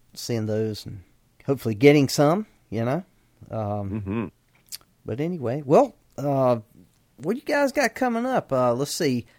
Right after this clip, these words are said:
Speaker 1: Uh, you got a Mag twenty in June. I noticed you're getting everybody prepared for that, Paul.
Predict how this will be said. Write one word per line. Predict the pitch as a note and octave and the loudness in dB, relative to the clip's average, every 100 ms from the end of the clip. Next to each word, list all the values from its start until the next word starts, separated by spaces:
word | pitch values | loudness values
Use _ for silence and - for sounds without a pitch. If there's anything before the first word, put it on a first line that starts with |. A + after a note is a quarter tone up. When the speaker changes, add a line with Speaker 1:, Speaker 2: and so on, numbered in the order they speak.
| - | -6
Speaker 1:
Uh, | - | -4
you | E3+ | -2
got | A#3+ E4 | 4 4
a | |
Mag | E3+ F3+ F3 | 6 4 2
twenty | - A#3 A#3 | -2 -2 0
in | D3+ B2+ | 0 0
June. | F3+ C4 G#3 | 0 -2 0
I | C3+ | 0
noticed | B2+ C3 B2+ - | 0 -2 -2 -4
you're | B2+ A2+ - _ F2+ - | -4 -6 -10 _ -18 -14
getting | C3 D3+ A#2+ A#2+ A2+ G#2 | -6 -4 -2 -4 -4 -6
everybody | B2+ B2+ B2+ A#2 | -8 -4 -4 -4
prepared | A#2 - C3 C3 - | -10 -6 -4 -4 -6
for | G#2 | -8
that, | C3+ D#3 - - _ _ | -6 -8 -14 -20 _ _
Paul. | - A#2 D#3 | -14 -12 -14